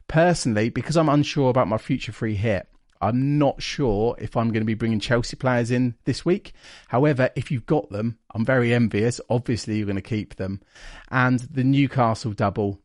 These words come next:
um, Man United at home, West Ham away. Possibly a clean sheet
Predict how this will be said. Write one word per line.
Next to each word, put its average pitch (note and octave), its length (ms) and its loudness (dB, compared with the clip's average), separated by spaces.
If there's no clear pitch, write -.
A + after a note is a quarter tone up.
um, G#2 400 0
Man B2 220 2
United A2 400 -2
at F#2+ 120 -2
home, F#2+ 340 -4
West G2 320 -6
Ham F#2+ 240 -4
away. G2 500 -4
Possibly F3 560 2
a C3 80 -2
clean E3+ 260 2
sheet E3+ 360 2